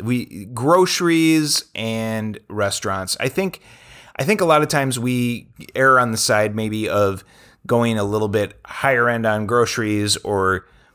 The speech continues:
maybe more than we need, or higher end on restaurants, or more eating out than we, we should.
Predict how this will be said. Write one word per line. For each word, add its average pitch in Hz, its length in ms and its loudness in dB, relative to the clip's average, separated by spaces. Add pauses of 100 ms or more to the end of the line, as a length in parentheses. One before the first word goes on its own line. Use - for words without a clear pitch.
(100)
maybe 107 260 0
more 107 200 2
than 101 140 0
we 104 100 -2
need, 113 580 0
or 95 440 0
higher 107 380 2
end 104 160 0
on 98 160 0
restaurants, 104 720 0
or 90 440 -4
more 117 360 0
eating 104 180 -2
out 107 220 -2
than 110 80 0
we, 104 260 -4
we 107 140 -6
should. 104 420 2